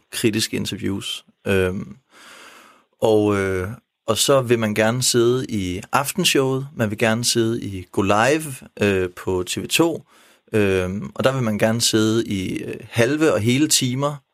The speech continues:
og snakke og snakke og snakke, fordi man ved, at det aldrig nogensinde kommer til at blive ubehageligt.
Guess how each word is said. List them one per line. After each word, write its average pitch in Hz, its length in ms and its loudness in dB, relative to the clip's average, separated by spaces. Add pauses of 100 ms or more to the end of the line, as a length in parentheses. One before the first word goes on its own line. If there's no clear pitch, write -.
(140)
og 107 60 -12
snakke 123 460 0
og 110 60 -2
snakke 113 340 0
og - 60 -2
snakke, 120 300 0
fordi 127 220 -4
man 113 240 2
ved, 143 180 4 (380)
at 117 140 0
det 127 120 2
aldrig 117 260 2
nogensinde 117 540 0
kommer 110 280 -2
til - 320 0
at 113 80 -6
blive 101 360 -4
ubehageligt. 104 600 -4